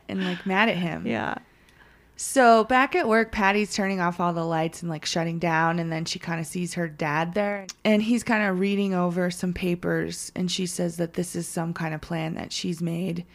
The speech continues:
Speaker 1: She wants them to get these high-speed copiers, and he says, "Well, that's a lot of money to spend," and she says, "No, I figured it out. We could just lease them. It would get them more business," and he says,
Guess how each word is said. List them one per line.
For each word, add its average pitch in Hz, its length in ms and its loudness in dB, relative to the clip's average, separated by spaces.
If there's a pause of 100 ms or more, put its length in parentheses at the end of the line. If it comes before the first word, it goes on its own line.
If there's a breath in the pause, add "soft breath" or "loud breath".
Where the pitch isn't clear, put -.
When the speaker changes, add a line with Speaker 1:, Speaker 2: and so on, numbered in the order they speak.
(440 loud breath)
Speaker 1:
She 240 300 0
wants 220 300 2
them 196 220 -2
to 202 100 -4
get 175 240 -4
these 175 220 -6
high-speed 170 680 -4
copiers, 240 1040 -4 (680 soft breath)
and 208 200 4
he 240 240 0
says, 214 280 2
"Well, 196 160 6
that's 196 260 4
a 208 40 2
lot 190 160 4
of 180 80 2
money 196 260 4
to 196 120 2
spend," 165 420 -2
and 165 140 -2
she 202 180 0
says, 185 240 -4
"No, 277 220 4
I 233 100 4
figured 214 320 -2
it 208 120 0
out. 220 260 2
We 185 80 -4
could 175 160 -6
just 190 220 -4
lease 180 340 -4
them. 131 420 -10 (680 soft breath)
It 220 160 2
would 208 140 0
get 214 180 2
them 214 400 0 (100)
more 190 240 0
business," 240 720 -2 (160)
and 185 240 0
he 202 220 -4
says, 175 420 -4